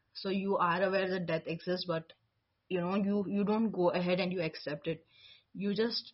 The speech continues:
acknowledge it. But if you just acknowledge it and not accept it, it just leads to more anger and hatred, because you're like, "Yeah, I know it exists, but why did it have to happen to someone that I loved?"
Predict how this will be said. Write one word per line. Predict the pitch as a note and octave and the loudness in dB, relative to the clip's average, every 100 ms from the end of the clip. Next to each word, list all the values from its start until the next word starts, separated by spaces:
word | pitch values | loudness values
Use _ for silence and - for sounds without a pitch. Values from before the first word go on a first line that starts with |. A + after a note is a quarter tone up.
| - | -8
acknowledge | F3+ - G#3+ F#3+ G3 G#3 | -8 -4 2 4 4 4
it. | G#3+ A3+ - _ _ _ _ - _ - | 2 0 -6 _ _ _ _ -20 _ -2
But | F#3+ G3 | 0 0
if | G3 | -2
you | A3 | -2
just | A3 B3 | 0 0
acknowledge | G3 G3 F3 F#3+ G3 | -2 0 0 0 0
it | G3 | -2
and | G#3 | 0
not | F3+ F3+ | 0 0
accept | F3+ - E3+ E3 | -2 -4 -6 -4
it, | F#3 | -2
it | G3 F3 | -2 0
just | G3 G3 | -2 -2
leads | F#3+ F#3 - | -4 -4 -2
to | G3 | 0
more | F#3 F3+ F#3+ | 2 2 0
anger | D#3+ D#3 E3 E3 | 0 -4 -2 -2
and | E3 E3+ | -2 -2
hatred, | D#3+ D#3+ - D#3 | -2 -4 -6 -8
because | D#3 D#3+ D#3 | -6 -6 -4
you're | D3+ | -6
like, | D3+ - | -8 2
"Yeah, | G#3+ | 8
I | A#3+ F#3+ | 10 8
know | F#3 | 6
it | A3+ G3 | 6 6
exists, | E3+ - G#3 - | 2 4 4 4
but | F3+ F#3 - _ - _ _ - | -4 -4 -16 _ -20 _ _ -4
why | F3+ F3 | 2 4
did | E3 | 2
it | D#3+ - | -4 -4
have | E3 | -4
to | F#3 | -2
happen | F3 D#3+ E3 F3 | 0 0 0 -4
to | F#3 | -4
someone | F3 F#3 F3+ F#3 | -4 -4 -2 -4
that | E3+ | -6
I | F#3+ | 0
loved?" | C#4 C4 | 2 2